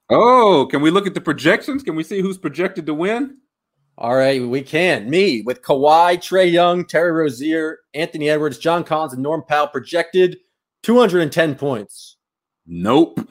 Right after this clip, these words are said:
Speaker 1: You're projected to come in dead last.
Speaker 2: I, my team exposure is not great because I got so many players.
Speaker 1: Mm-mm. Go to, uh,
Speaker 2: Let's see
Speaker 1: I
Speaker 2: your
Speaker 1: don't,
Speaker 2: team.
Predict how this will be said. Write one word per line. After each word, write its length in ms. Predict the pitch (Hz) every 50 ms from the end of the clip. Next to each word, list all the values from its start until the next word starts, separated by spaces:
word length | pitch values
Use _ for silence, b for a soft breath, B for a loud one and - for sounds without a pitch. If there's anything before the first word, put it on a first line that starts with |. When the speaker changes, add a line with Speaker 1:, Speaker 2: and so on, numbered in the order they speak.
| _ _ _ _ _ _ _ _
Speaker 1:
You're 120 | - 123 131
projected 480 | - 135 120 - 127 127 127 131 107
to 80 | 101 101
come 260 | - - 120 113 110
in 400 | 107 101 95 90 90 87 85 85 _ _ _ _ _ _ _ _ _ _ _ _ _ _ -
dead 280 | 135 135 139 139 - 123
last. 760 | 117 113 107 104 98 85 78 78 85 _ _ _ _ _ _ _ _ _ _ _ _ _ _ _ _ _ _ -
Speaker 2:
I, 120 | 120 131
my 160 | 131 139 147 139
team 300 | - - 180 190 202 180
exposure 640 | - - - - - 147 143 135 123 135 131 127
is 260 | 123 120 120 - -
not 240 | 135 135 139 135 -
great 400 | - 127 135 139 120 98 - _ _
because 380 | - 104 _ - 117 113 110 110
I 60 | 113
got 220 | 117 120 117 -
so 160 | - - 131 123
many 160 | 123 120 117
players. 720 | - - 127 120 117 113 110 107 101 - - - - _ _ _ _ _ _ _ -
Speaker 1:
Mm-mm. 720 | 80 82 - _ - 90 92 92 92 92 87 85 76 73 71 _ _ _
Go 200 | - 110 131 160
to, 340 | 160 - - 170 151 139 127
uh, 440 | 120 113 107 101 98 98 92 90 92 - _ _ _ _ _ -
Speaker 2:
Let's 160 | 185 - -
see 80 | 208 208
Speaker 1:
I 60 | -
Speaker 2:
your 80 | - -
Speaker 1:
don't, 60 | -
Speaker 2:
team. 220 | - 95 - -